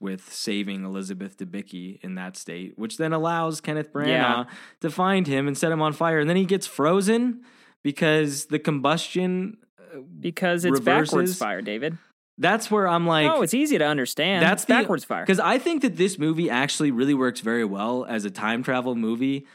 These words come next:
Speaker 1: that has, like, almost no inconsistencies that are super obvious. Um, but yeah, I, that one I was kinda tough to,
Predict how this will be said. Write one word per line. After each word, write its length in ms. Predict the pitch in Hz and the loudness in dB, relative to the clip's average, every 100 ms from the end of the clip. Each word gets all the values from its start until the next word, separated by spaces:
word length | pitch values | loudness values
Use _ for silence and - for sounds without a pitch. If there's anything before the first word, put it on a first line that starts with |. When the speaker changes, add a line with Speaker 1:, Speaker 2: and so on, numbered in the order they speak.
| - _ | -20 _
Speaker 1:
that 160 | 110 113 | -4 0
has, 320 | 117 107 95 _ - _ 101 | -2 -2 -8 _ -20 _ -8
like, 200 | 98 95 | -8 -4
almost 340 | 104 107 107 | -4 -2 -4
no 200 | 104 104 | -4 -4
inconsistencies 920 | 104 104 98 110 107 120 117 120 120 | -4 -6 -8 -8 -6 -8 -4 -4 -4
that 120 | 110 98 | -6 -8
are 100 | 95 | -6
super 480 | - - 113 110 101 | -8 -4 -4 -2 -4
obvious. 680 | 98 107 131 147 160 - - - - - _ - | -4 -2 -2 -2 -2 -8 -16 -20 -20 -20 _ -4
Um, 600 | 120 113 104 95 92 - _ | 0 0 0 -2 -6 -10 _
but 380 | 110 104 101 95 117 | -6 -4 -4 -6 -6
yeah, 440 | 110 104 104 104 110 - - | -4 -2 -2 -4 -10 -18 -8
I, 380 | 110 117 - 113 | -4 -4 -6 -6
that 200 | 131 143 | -4 -2
one 220 | 120 113 | -2 -2
I 100 | 107 | -4
was 140 | 107 | -4
kinda 220 | - 104 | -6 -8
tough 320 | 95 95 95 - | -8 -10 -12 -12
to, 240 | 90 92 | -14 -14